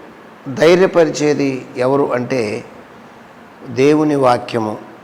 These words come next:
వాక్యం అంటే దేవుడు, దేవుడు అంటే వాక్యము. దేవుని వాక్యము అది జీవము కలిగినటువంటి వాక్యము. ఆ జీవముతో నింపబడినటువంటి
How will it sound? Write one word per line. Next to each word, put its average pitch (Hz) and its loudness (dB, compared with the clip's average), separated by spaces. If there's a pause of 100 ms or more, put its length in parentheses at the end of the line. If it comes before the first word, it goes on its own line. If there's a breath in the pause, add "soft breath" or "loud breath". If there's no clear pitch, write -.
(540)
వాక్యం 175 4
అంటే 185 2
దేవుడు, 170 2 (240)
దేవుడు 147 0
అంటే 147 -2
వాక్యము. 117 -4 (1040 loud breath)
దేవుని 220 6
వాక్యము 175 4 (340)
అది 131 -2
జీవము 196 4
కలిగినటువంటి 170 2
వాక్యము. 139 0 (920)
ఆ 131 6
జీవముతో 214 6
నింపబడినటువంటి 156 0